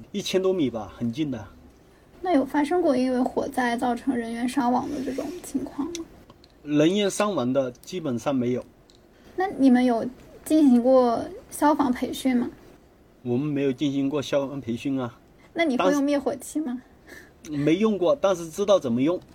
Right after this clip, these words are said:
Speaker 1: 把那塞子一拔，然后就拿出来一对准了，然后一，一按就行了呗。嗯，那个都，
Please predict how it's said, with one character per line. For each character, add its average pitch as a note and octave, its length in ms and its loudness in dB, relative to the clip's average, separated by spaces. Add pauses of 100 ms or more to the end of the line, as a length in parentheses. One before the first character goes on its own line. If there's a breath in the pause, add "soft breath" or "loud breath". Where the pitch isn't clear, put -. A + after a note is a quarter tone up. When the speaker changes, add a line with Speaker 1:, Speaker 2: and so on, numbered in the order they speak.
(140)
Speaker 1:
把 C3+ 100 -4
那 D3+ 120 -2
塞 D#3+ 180 -4
子 C#3+ 140 -6
一 D#3 80 -6
拔， G#2+ 300 -6
然 B2 80 -8
后 B2 60 -6
就 C#3 340 -2
拿 C#3 260 0
出 D3+ 120 -4
来 C#3 100 -2
一 C3 200 -4
对 E3 140 -2
准 B2 160 -6
了， A#2+ 140 -6
然 B2 140 -8
后 C3 60 -6
一， B2+ 240 -6 (160)
一 C3+ 40 -8
按 D3+ 180 -6
就 D#3 100 -8
行 A#2 200 -8
了 A2 100 -8
呗。 G#2+ 220 -4 (140)
嗯， C3+ 320 -10
那 D#3+ 160 -8
个 C#3+ 180 -4
都， E3 120 -10